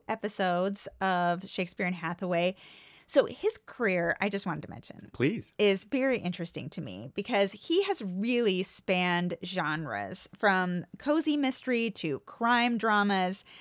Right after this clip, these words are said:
Speaker 1: to comedy to children's <laughs> things.
Speaker 2: Oh, my lord.
Speaker 1: Yeah. So he, oh, and romance.
Speaker 2: Sure,
Speaker 1: Um,
Speaker 2: why
Speaker 1: so,
Speaker 2: not?
Speaker 1: okay,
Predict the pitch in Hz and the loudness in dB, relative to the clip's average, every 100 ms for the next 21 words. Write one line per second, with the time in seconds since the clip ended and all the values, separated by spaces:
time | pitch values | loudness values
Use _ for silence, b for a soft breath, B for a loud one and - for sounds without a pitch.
0 | B - 214 185 - - 254 247 247 247 | B -4 0 0 0 2 4 4 4 2
1 | 233 220 - 180 170 - 247 240 240 240 | 2 0 0 -2 -2 -2 2 2 4 4
2 | 226 240 302 - 370 - - 440 - 415 | 4 2 2 2 -2 -6 -8 -8 -2 0
3 | 370 359 392 277 185 196 175 90 - 180 | 2 0 0 4 4 6 6 6 4 6
4 | 208 - B B - 392 349 330 294 b | 6 6 B B 4 8 8 8 4 b
5 | b b b b _ _ _ 381 403 - | b b b b _ _ _ 8 8 8
6 | 330 330 269 247 208 196 190 269 - - | 6 6 6 4 2 4 4 2 -2 -8
7 | - _ _ 233 226 214 202 - 196 202 | -12 _ _ 6 8 10 8 6 6 4
8 | 208 370 247 254 294 | 8 10 10 8 4